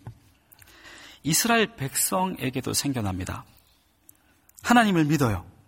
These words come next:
근데 바알도 믿습니다. 이건 어찌 보면 하나님을 아예 믿지 않는 거류민보다 더 나쁜 거라는 생각도 듭니다.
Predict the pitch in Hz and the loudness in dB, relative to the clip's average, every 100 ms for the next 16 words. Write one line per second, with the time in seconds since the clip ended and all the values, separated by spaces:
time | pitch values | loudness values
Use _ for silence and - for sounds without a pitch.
0 | _ _ _ _ _ _ _ - - 135 | _ _ _ _ _ _ _ -20 -8 -4
1 | 120 - 120 143 117 - 117 104 113 - | -2 2 2 2 0 0 0 -4 -10 -16
2 | _ _ _ _ _ _ _ _ _ _ | _ _ _ _ _ _ _ _ _ _
3 | - - 208 196 247 240 185 165 170 220 | -14 0 4 4 4 4 4 4 4 2
4 | - 302 285 262 - - 262 302 277 262 | 2 6 8 6 4 4 6 8 8 6
5 | - 226 185 190 190 - 180 220 226 196 | 4 4 4 2 -2 2 4 6 4 4
6 | 185 190 196 196 226 294 311 190 - 247 | 4 4 4 4 8 8 8 6 4 0
7 | 226 190 175 165 190 175 - 143 - - | 2 2 2 -2 -6 -10 -6 -6 -4 -4
8 | 147 135 107 | -2 -2 -6